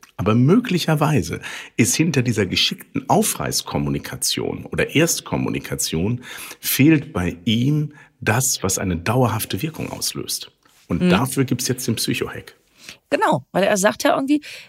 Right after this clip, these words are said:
Speaker 2: wie entwickle ich einen Sog, der den anderen anzieht? Wie schaffe ich es, dass andere mich ansprechen? Das heißt also, äh, er will, dass andere Menschen ihn interessant finden. Also um mit ihm ein Gespräch zu führen, um überhaupt mal hinzugehen und sagen, wer ist denn der Typ da hinten,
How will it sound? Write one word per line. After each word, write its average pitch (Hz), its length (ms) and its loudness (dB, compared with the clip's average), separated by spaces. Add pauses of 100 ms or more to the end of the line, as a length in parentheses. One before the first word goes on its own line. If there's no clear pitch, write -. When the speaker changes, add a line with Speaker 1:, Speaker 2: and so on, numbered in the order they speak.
(120)
Speaker 2:
wie 233 320 2
entwickle 262 360 -2
ich - 160 -2
einen 190 320 2
Sog, 143 520 2
der 226 120 2
den 202 160 2
anderen 180 280 2
anzieht? 220 440 -2
Wie 240 80 4
schaffe - 320 0
ich - 140 -6
es, - 120 -2
dass 170 200 -2
andere 214 260 -4
mich 254 220 -2
ansprechen? 135 400 -4
Das 131 160 -2
heißt 170 180 0
also, 190 200 -2 (420)
äh, 185 240 2
er 185 220 2
will, 277 280 2 (720)
dass 196 240 2
andere 277 300 2
Menschen 196 400 2
ihn 254 140 0
interessant 269 460 -4
finden. - 440 -8 (160)
Also 180 200 0
um 233 180 -2
mit 220 160 -2
ihm 240 320 -2
ein 226 180 -4
Gespräch 254 300 0
zu 285 100 -4
führen, 226 400 2
um 208 160 -2
überhaupt 220 260 -2
mal 226 80 2
hinzugehen 214 400 0
und 208 60 0
sagen, 202 260 2
wer 226 120 2
ist 254 120 -2
denn 226 120 -4
der 247 140 0
Typ - 200 -8
da 175 120 2
hinten, 143 360 -2